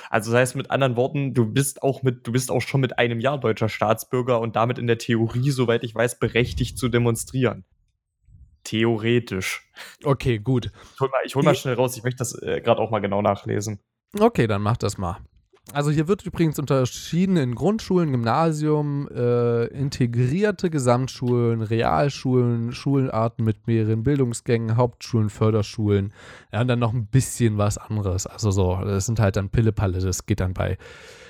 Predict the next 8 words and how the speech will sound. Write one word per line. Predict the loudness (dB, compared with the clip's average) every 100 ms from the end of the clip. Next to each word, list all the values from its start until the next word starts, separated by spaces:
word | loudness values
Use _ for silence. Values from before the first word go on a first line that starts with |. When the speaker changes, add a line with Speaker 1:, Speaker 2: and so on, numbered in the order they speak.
| -20 -20 -8
Speaker 2:
äh, | -2 0
hunderttausend, | 2 2 0 -2 0 0 0
so | -2
ist | -4 -2
dann | -2
das | -4 -2
nächste. | -2 0 2 0 -4 _ _ _ _ _ _ _ _ -16 -4
Ähm, | 0 2 0 0 -2 -4